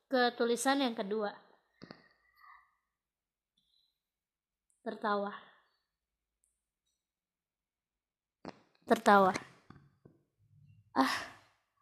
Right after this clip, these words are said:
masih terasa jelas. Puncak dari emosi yang terpancar. Di momen itu, tatapan orang sekitar yang kebingungan, bisikan kecil yang mereka,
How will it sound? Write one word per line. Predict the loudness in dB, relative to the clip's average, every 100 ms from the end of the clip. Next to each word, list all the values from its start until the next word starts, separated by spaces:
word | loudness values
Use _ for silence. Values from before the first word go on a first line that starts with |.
| _ _ _
masih | -2 0
terasa | 4 6 6 2
jelas. | 4 4 4 0 -4 -10 -16 _ _ -20 _ _ _ 0
Puncak | 4 6 6
dari | 6 6
emosi | 2 2 2
yang | 0 0
terpancar. | 0 2 2 2 0 -2 -6 -16 _ _ _ _ _ _ -20 _ _ _ _ -20 -20 -20 _
Di | 4
momen | 8 10 8
itu, | 6 4 4 4 4 -2 -20 _ _ _ _ _ _ _ _ _ _ _ 4
tatapan | 8 10 10 8
orang | 8 8
sekitar | 4 0 4 8 8
yang | 8
kebingungan, | 6 4 4 2 2 2 0 -2 -14 _ -4
bisikan | -2 0 2 2
kecil | 2 0 4 6
yang | 6
mereka, | 6 2 0 -4 -6